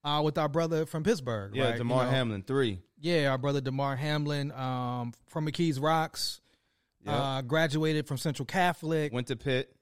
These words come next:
Speaker 1: Yeah, just a, just a, a hometown,
Speaker 2: Homegrown, yeah, homegrown, hometown
Speaker 1: homegrown
Speaker 2: hero.
Speaker 1: talent. Yeah, that, that, that made it,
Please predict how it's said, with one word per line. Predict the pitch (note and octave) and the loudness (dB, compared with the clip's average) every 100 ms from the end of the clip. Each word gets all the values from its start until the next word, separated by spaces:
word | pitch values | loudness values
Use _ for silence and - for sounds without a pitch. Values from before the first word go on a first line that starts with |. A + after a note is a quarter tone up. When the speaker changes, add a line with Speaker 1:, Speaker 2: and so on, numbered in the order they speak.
| _ - _ D#3 | _ -20 _ 2
Speaker 1:
Yeah, | G#3+ A3+ D#3 | 6 8 8
just | C#3+ F#3+ F3 | 6 2 2
a, | E3+ | 0
just | F3+ F3 | 0 -2
a, | E3 | -2
a | D3+ D#3+ | 0 -2
hometown, | - F3 F3 | 0 0 4
Speaker 2:
Homegrown, | F3 F3+ E3 D3 | 6 8 6 6
yeah, | D#3 C3 | 4 2
homegrown, | B2 D3+ D3+ D3+ D3+ D3 C3+ | 0 -4 -2 -4 -4 -6 -2
hometown | G3 G#3 | 2 2
Speaker 1:
homegrown | F3 F#3+ F#3 | 2 2 0
Speaker 2:
hero. | F3+ | 0
Speaker 1:
talent. | G3 F#3 F#3+ E3+ | 2 2 2 2
Yeah, | F3 A3 F3+ | 4 6 6
that, | D3 C#3+ | 4 0
that, | D#3 C#3 | -2 0
that | D3+ | 0
made | D3 F3 F3+ | 2 4 4
it, | E3 | 2